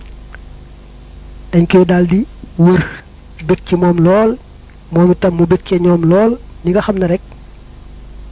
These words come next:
waa kër gi ci àdduna bu amee ku ca tukki, bu ñibbisee moom la ñuy bége ci moom rek.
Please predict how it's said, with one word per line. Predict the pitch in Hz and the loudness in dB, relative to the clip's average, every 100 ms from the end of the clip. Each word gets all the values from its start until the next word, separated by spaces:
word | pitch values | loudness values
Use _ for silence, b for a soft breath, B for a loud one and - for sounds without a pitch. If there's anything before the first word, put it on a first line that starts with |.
| - - - - - - - - - - - | -18 -18 -18 -20 -20 -20 -20 -20 -20 -12 0
waa | 180 185 | 2 4
kër | - 180 | 2 2
gi | 165 | 0
ci | - | 0
àdduna | 262 170 175 170 | 0 2 0 0
bu | 214 | -2
amee | 196 175 175 | 0 0 0
ku | 180 | 0
ca | 175 | 0
tukki, | - 165 175 190 - - - - - - - - - - | 0 -2 -6 -12 -16 -20 -20 -20 -20 -20 -20 -20 -20 -2
bu | 170 | 2
ñibbisee | 185 175 - 180 170 | 2 0 2 2 2
moom | 175 175 | 2 2
la | |
ñuy | 175 165 | 2 0
bége | 156 180 170 | 2 0 0
ci | 170 | 0
moom | 175 160 | 0 0
rek. | 160 | -2